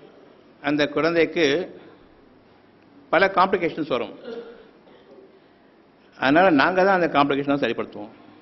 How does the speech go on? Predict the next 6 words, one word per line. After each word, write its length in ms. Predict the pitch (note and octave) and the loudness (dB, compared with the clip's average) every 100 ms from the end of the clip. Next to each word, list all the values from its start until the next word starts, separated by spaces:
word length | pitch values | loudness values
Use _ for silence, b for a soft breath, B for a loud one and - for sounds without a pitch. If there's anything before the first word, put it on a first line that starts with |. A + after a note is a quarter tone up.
| - - _ _ _ _ - _ - - - - - - - - - B2+ | -20 -20 _ _ _ _ -20 _ -20 -20 -20 -20 -20 -20 -20 -20 -6 -2
அதுல 200 | C#3+ C#3+ | 2 2
ஒரு 80 | C3+ - | 2 -2
க-, 160 | B2 A#2 - - - - C3 | -6 -8 -18 -20 -20 -4 0
ஒரு 120 | C3 B2 C3+ | 0 0 0
காம்ப்ளிகேஷன் 500 | C3 C3 C3+ B2+ B2+ | 0 -2 -4 -4 -4
சொன்னா, 200 | B2+ | -2